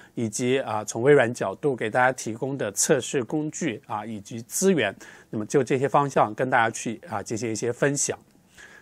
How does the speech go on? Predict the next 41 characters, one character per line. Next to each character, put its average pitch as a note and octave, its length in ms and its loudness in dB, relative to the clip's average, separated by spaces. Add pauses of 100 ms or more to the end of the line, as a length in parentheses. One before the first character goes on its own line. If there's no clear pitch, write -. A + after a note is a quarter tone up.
那 G#3 60 6
么 A#3 80 10
我 G#3 60 10
们 E3+ 80 4
先 G#3 220 6
进 G#3 160 0
行 D3 240 -2
第 D#3+ 240 4
一 D#3 40 6
部 D3+ 200 -4
分， B2 320 -6
就 A#2+ 160 -8
是， A2+ 220 -6 (100)
啊， A2+ 180 0
Windows D3 380 0
十 - 420 -10
的 B2+ 160 -2
这 A2 220 -8
个 - 120 -12
Web B2 300 -2 (100)
平 G#2 280 -8
台 F#2+ 320 -8
哈。 G2 200 -8 (420)
啊， G2+ 200 -4
那 C#3 80 0
么 D3+ 160 4
我 A#2 100 -2
们 A#2 140 -2
来 A#2 140 2
讨 A2+ 220 -2
论 B2 200 0
一 - 20 -4
下 A#2+ 220 2
为 C3 260 2
什 G#2+ 300 -6
么 A#2+ 280 -12
我 A#2 120 -12
们 G#2+ 100 -12
今 A#2 220 -6
天 A#2+ 180 0
会 A2+ 300 -2